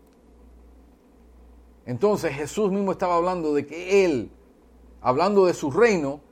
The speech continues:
Él era también la resurrección y la vida. Vete conmigo a Hechos cuatro diez. Ahora Pedro, en Hechos cuatro diez, Pedro va a hablar de este asunto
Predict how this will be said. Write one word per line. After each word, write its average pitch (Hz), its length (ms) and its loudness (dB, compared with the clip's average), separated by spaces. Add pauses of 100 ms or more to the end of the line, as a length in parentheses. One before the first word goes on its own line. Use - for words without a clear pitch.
(580)
Él 160 180 2
era 170 200 6
también 156 280 -4
la 160 100 -2
resurrección 139 600 -10
y 156 40 -10
la 147 120 -2
vida. 147 320 -2 (720)
Vete 135 220 -2
conmigo 170 340 2
a 170 60 4
Hechos 170 240 -2
cuatro 151 320 2
diez. 135 400 -2 (460)
Ahora 175 400 8
Pedro, 151 460 4 (1500)
en 147 260 -4
Hechos 180 320 2
cuatro 180 400 2
diez, 170 460 4
Pedro 185 340 4
va 170 60 6
a 170 40 6
hablar 170 220 2
de 170 80 -4
este 160 160 -4
asunto 160 480 -6